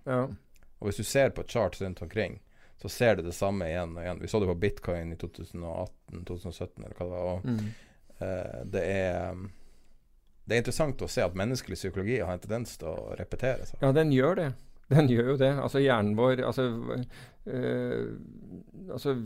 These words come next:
Speaker 1: vi, mennesket er jo noen millioner år gammelt, ikke sant? Men, mens hjernen har veid, altså, har stort sett veid cirka en komma tre, en komma fire kilo siden, øh, s-, siden opprinnelsen. Ikke sant? Den, den, øh,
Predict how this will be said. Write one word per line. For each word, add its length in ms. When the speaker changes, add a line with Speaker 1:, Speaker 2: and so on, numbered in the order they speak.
Speaker 1:
vi, 220
mennesket 640
er 100
jo 80
noen 200
millioner 440
år 180
gammelt, 380
ikke 160
sant? 220
Men, 280
mens 300
hjernen 400
har 180
veid, 360
altså, 160
har 100
stort 240
sett 220
veid 280
cirka 360
en 200
komma 260
tre, 180
en 80
komma 220
fire 480
kilo 420
siden, 640
øh, 540
s-, 340
siden 320
opprinnelsen. 580
Ikke 200
sant? 180
Den, 140
den, 320
øh, 220